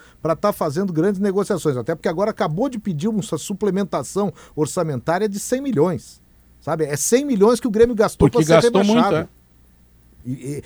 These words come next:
Speaker 1: o Grêmio gastou cem milhões a mais do que o orçamento pra ser rebaixado. Então, quer dizer, não tem essa fartura toda.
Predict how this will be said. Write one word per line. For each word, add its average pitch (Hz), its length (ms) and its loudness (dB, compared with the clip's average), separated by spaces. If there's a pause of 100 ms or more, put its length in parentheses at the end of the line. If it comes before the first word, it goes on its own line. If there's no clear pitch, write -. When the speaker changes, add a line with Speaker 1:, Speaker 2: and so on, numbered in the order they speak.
(140)
Speaker 1:
o 127 80 -6
Grêmio 226 240 2
gastou 214 360 2
cem 208 220 2
milhões 196 380 2
a 156 80 2
mais 151 180 0
do 131 80 -6
que - 60 -6
o - 20 2
orçamento 143 320 -4
pra 247 160 -4
ser 254 160 -4
rebaixado. 262 580 -4 (460)
Então, 151 100 -6
quer 202 120 0
dizer, 190 120 4
não 220 140 4
tem 285 220 -2
essa 233 240 -2
fartura 214 640 0
toda. 175 360 0